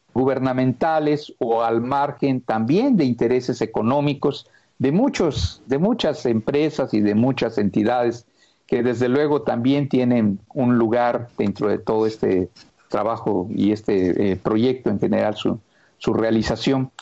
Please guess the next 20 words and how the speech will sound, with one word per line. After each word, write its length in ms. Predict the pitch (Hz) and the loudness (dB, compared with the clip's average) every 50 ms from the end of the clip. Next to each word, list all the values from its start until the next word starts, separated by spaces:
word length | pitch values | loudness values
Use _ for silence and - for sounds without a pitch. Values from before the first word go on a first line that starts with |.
| - - _ _ _ _ _ _ _ - | -20 -20 _ _ _ _ _ _ _ -2
Eh, 320 | - 135 135 131 123 120 120 | 0 2 2 2 0 0 0
pero 180 | - - 147 147 | 0 0 0 2
yo 220 | 147 190 196 196 | 2 0 0 0
creo 260 | - 185 196 185 190 - | 0 0 0 0 -2 -2
que 380 | - 151 143 139 143 160 156 | 0 0 2 2 2 2 0
es, 240 | 156 156 - - - | 0 -2 -6 -8 -4
es 340 | - 143 143 139 - - - | -2 0 0 -2 -4 -6 -6
más 240 | 127 135 143 - - | -4 -4 -4 -2 -2
importante 640 | 156 139 - 143 135 - - 143 131 123 117 135 | -2 -2 -2 -4 -4 -4 -4 -4 -4 -2 -2 -2
en 100 | 123 117 | 0 0
este 240 | 123 120 120 - - | 0 -2 -2 -4 -4
caso 340 | - - 117 - - 117 - | -2 -2 -4 -2 -4 -4 -4
que 100 | - 110 | -4 -4
tenga 380 | - - 123 120 117 113 123 - | -2 -2 -2 0 0 0 0 0
este 440 | - 131 117 117 - - 123 117 - | 0 0 -2 -2 0 -2 0 0 0
aval 440 | 113 104 101 117 117 113 117 113 - - _ - - _ _ _ - | -2 -2 -2 0 0 0 0 -2 -4 -10 _ -20 -20 _ _ _ -4
de 140 | - 127 120 | -2 0 2
la 140 | 120 113 113 | 2 0 0
ciudadanía, 720 | - - 110 107 104 98 98 95 98 98 95 92 90 92 | 0 0 0 2 2 2 2 2 2 0 0 0 0 -2
¿no? 160 | 113 160 190 | -2 -2 -4